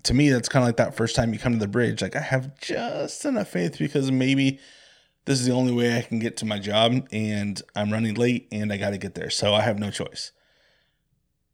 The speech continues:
Uh, that's how faith starts. Super small. And then all of a sudden you do something, and it builds and it builds and it builds. And all of a sudden you have a faith that is unstoppable.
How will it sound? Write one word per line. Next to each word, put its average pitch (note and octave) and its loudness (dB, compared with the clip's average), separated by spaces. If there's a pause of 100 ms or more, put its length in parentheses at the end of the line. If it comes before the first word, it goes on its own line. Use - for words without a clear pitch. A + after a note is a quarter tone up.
(1300)
Uh, - -10 (420)
that's A2 -2
how A2 -2 (200)
faith - -6
starts. - -8 (1080)
Super A2+ -2
small. G2+ -4
And G2+ -6
then G#2 -2
all A2 0
of A2 -4
a - -2
sudden G#2 -2 (160)
you G#2+ -6
do G#2+ 0
something, G2+ -4 (540)
and G#2 -6
it G2+ -6
builds G#2 -6
and G2+ -6
it F#2+ -10
builds G2+ -6
and G2+ -6
it - -12
builds. G2+ -6
And F#2+ -8
all - -4
of - -2
a - -6
sudden G2+ -4
you G2+ -4
have A2 0
a G2+ -6
faith G2+ -6
that G2 -4
is F2 -8
unstoppable. - -8